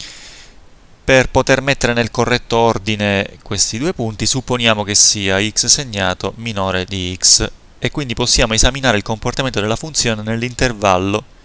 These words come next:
x segnato x. In questo intervallo, visto che si tratta di un sottoinsieme dell'insieme I, la funzione è certamente continua ed è derivabile nei suoi punti interni. Quindi in questo intervallo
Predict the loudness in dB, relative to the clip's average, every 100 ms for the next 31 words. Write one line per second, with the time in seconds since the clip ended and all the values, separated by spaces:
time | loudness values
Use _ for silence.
0 | -20 -8 0 2 2 0 -2 -2 -2 -4
1 | -8 -10 -10 -10 -2 0 0 -4 -16 -16
2 | -14 -16 -18 -12 -4 0 2 2 0 4
3 | 6 6 4 0 0 0 -2 -2 0 0
4 | 0 -4 -4 -6 -8 -6 -6 -6 -8 -20
5 | -20 -20 -10 -2 -2 -2 -4 -2 2 4
6 | 4 2 -2 -2 -2 2 2 0 -4 -6
7 | -10 -18 -20 -20 -4 -4 -4 -4 -2 0
8 | 0 0 0 -2 -2 -2 0 -2 -2 -6
9 | -2 -2 -2 -8 -20 -20 -20 -12 -2 2
10 | 2 2 0 2 2 2 0 0 0 -2
11 | -4 -6 -8 -8 -4 -2 -2 -6 -10 -12
12 | -20 -18 -18 -20 -20 -20 -8 -4 0 0
13 | -2 -2 -4 -2 2 2 2 0 -4 0
14 | 2 4 0 -6